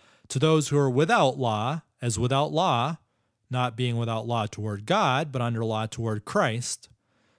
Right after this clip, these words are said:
that I might win those who are without law. To the weak I became as weak, that I might win the weak." And this is the,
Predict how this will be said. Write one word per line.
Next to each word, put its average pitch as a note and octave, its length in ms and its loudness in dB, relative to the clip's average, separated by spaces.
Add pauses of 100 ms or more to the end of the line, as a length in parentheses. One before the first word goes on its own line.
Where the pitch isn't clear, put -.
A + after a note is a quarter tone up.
(140)
that A#2+ 100 -4
I B2+ 120 2
might C#3 280 0
win C3+ 300 0
those B2 340 0
who C#3 100 -2
are C#3 140 2
without A#2+ 320 -2
law. D#3 320 0
To A2 120 -6
the G#2 80 -4
weak C3 240 -2
I A#2+ 80 -2
became A2 380 -4
as G2+ 180 -6
weak, E3+ 380 -4 (280)
that A2 100 -6
I A#2 80 0
might A#2+ 240 -2
win A#2+ 240 0
the G#2+ 80 -2
weak." C#3+ 420 -4 (560)
And A2+ 220 -4
this B2+ 160 -4
is A#2+ 220 -4
the, A#2+ 240 -6